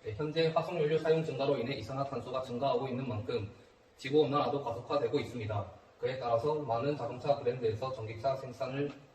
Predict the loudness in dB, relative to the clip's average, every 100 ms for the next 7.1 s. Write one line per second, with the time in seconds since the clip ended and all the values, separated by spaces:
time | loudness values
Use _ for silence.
0 | -20 -18 -6 -2 0 0 -2 -4 -2 -4
1 | -4 -6 -4 -4 -4 -6 -4 -4 -2 -2
2 | 0 0 2 0 -2 -6 -4 -2 -2 -4
3 | -20 -20 -20 -20 -6 -6 2 2 2 -2
4 | -4 -6 -4 -4 -4 -6 -4 -4 -4 -6
5 | -4 -6 -2 0 0 -4 -8 -6 0 0
6 | 0 -4 -2 0 2 0 -6 -10 -8 -8